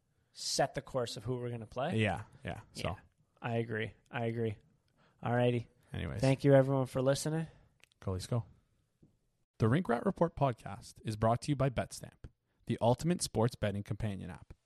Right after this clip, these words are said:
Speaker 2: Track, follow, and analyze your bets across multiple sports books. And while you're there, check out the world's first verified buy and sell marketplace for f-, sports betting picks.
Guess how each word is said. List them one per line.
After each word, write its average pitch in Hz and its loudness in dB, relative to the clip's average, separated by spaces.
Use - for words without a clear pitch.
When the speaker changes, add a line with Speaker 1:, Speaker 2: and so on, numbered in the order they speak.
Speaker 2:
Track, 120 0
follow, 110 2
and 110 -6
analyze 135 0
your 175 2
bets 113 -4
across - -6
multiple 107 -2
sports - -4
books. - -16
And 101 -4
while 127 4
you're 180 6
there, 131 2
check 117 -2
out 110 -2
the 107 0
world's 113 2
first 127 0
verified 120 0
buy 107 0
and 120 0
sell 123 0
marketplace 107 -2
for 127 -4
f-, - -8
sports - -4
betting 98 -6
picks. - -8